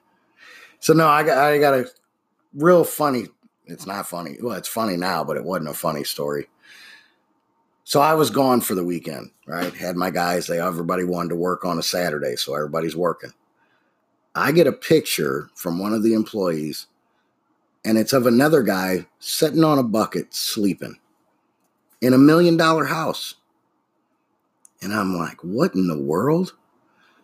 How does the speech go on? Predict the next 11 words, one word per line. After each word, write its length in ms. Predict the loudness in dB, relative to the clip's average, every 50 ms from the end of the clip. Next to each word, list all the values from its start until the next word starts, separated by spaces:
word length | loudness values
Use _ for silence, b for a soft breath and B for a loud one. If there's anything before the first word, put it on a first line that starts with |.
| b b b b b b b b b b b b b _ _ _ _ _ _ _
And 140 | -6 -4 -2
so 120 | 0 0 0
I 120 | 0 -2
call 300 | -2 0 2 4 4 4
the 80 | 4 2
guy 200 | 2 0 0 0
that 120 | 0 -2
sent 240 | 0 0 2 2 4
me 80 | 2
the 100 | 2 2
picture, 500 | 0 0 -2 -2 -2 -2 -6 -8 -10 -12